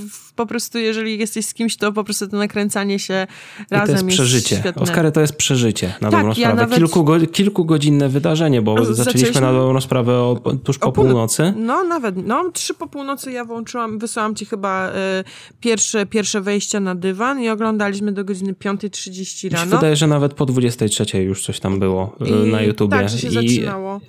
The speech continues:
Speaker 2: tak, i do piątej trzydzieści, więc
Speaker 1: I powiem ci,
Speaker 2: bite
Speaker 1: że
Speaker 2: sześć godzin.
Speaker 1: i tak mi to zleciało, że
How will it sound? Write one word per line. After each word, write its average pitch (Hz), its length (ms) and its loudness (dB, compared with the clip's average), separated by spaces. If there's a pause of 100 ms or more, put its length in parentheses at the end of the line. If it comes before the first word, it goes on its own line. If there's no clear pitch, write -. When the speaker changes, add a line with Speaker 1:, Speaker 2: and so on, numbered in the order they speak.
(140)
Speaker 2:
tak, 107 260 -4
i 110 80 -2
do 107 200 0
piątej 107 340 -2
trzydzieści, - 520 -8
więc 110 320 -6
Speaker 1:
I 240 160 -2
powiem 254 300 0
ci, 247 80 2
Speaker 2:
bite 240 120 2
Speaker 1:
że 269 100 4
Speaker 2:
sześć 123 280 2
godzin. 98 480 0 (360)
Speaker 1:
i 247 180 0
tak 254 200 -2
mi 247 140 0
to 240 140 -2
zleciało, 220 760 0
że 214 920 -2